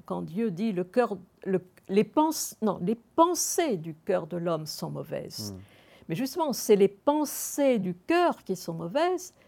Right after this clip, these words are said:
Speaker 1: ça ne veut pas dire que le cœur est mauvais.
Speaker 2: Ah.
Speaker 1: Oui, c'est
Speaker 2: Qu'est-ce
Speaker 1: une,
Speaker 2: que,
Speaker 1: c'est
Speaker 2: quelle,
Speaker 1: une
Speaker 2: quelle est cette
Speaker 1: distinction
Speaker 2: nuance ?
Speaker 1: très importante. Ah, ben, c'est une, fondamentale, parce que qu'il, qu'émergent en nous des pensées mauvaises,
Speaker 2: Hmm.
Speaker 1: c'est une chose.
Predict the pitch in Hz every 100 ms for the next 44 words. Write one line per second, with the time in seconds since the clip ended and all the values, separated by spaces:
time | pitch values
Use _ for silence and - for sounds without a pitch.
0 | _ - 202 190 185 175 165 170 - -
1 | 165 156 - 269 196 151 143 147 151 -
2 | - _ 135 123 - _ _ - 110 -
3 | - - 123 - 160 - _ _ 196 139
4 | 202 226 156 143 156 143 139 139 127 131
5 | 190 175 160 - - - 165 139 147 160
6 | 160 - - 208 160 151 175 339 311 160
7 | 151 - - - _ - - - 214 160
8 | - _ _ _ _ _ _ - 269 -
9 | - 277 262 277 233 202 240 240 233 185
10 | 180 233 214 - - 226 185 180 277 403
11 | 359 123 117 98 - _ _ _ _ _
12 | - 175 202 202 - 339 240 170 -